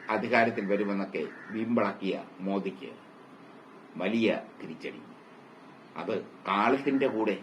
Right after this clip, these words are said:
തിരിച്ചടിയാണ്. അത് ഗുജറാത്തിൽ വീണ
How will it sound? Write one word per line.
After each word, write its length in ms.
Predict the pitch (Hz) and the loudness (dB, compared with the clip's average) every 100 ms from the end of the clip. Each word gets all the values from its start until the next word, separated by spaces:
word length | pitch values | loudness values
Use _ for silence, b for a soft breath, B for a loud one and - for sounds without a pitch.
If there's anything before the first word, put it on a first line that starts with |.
| - - - - | -10 -18 -14 -8
തിരിച്ചടിയാണ്. 520 | 95 95 95 80 - - - - - - - - - - - - - | -6 -4 -6 -6 -14 -18 -20 -20 -20 -20 -20 -20 -20 -20 -20 -16 -2
അത് 360 | 98 120 107 - - - - - - - - - | 0 2 2 0 -10 -20 -20 -20 -20 -20 -20 -6
ഗുജറാത്തിൽ 600 | 110 104 123 117 110 90 - - - - 90 | -2 0 2 0 -2 -8 -10 -18 -18 -16 -4
വീണ 440 | 101 107 107 87 | 0 0 0 -4